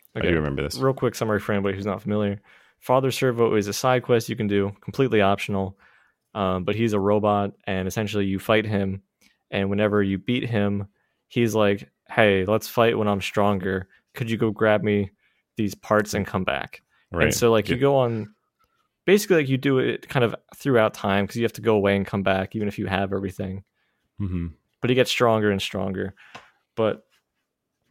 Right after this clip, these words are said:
Speaker 2: the message is for always, like, do you want to, um, drink from the waters? And then you have the option of, like,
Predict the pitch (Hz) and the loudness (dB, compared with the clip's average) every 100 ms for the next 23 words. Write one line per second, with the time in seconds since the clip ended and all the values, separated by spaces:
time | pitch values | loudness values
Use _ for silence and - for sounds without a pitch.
0 | _ _ _ _ _ - 233 127 123 147 | _ _ _ _ _ -16 -2 0 4 2
1 | 175 160 143 - 123 120 123 117 110 101 | 2 0 0 2 2 4 2 2 2 0
2 | - - _ _ _ _ 147 113 123 139 | -4 -18 _ _ _ _ -8 0 2 4
3 | 147 120 120 120 - 120 107 101 95 95 | 2 4 2 0 -2 0 2 2 2 -2
4 | 92 - _ _ _ _ _ _ _ 131 | -6 -10 _ _ _ _ _ _ _ -6
5 | 113 113 123 - 135 120 110 98 98 98 | 0 2 2 2 4 4 4 6 8 8
6 | 92 95 113 - - - - _ _ _ | 6 2 -2 -6 -14 -20 -20 _ _ _
7 | 127 117 120 127 120 120 135 117 110 113 | 0 2 2 0 0 2 2 6 4 4
8 | 127 107 104 98 - | 0 2 2 2 -2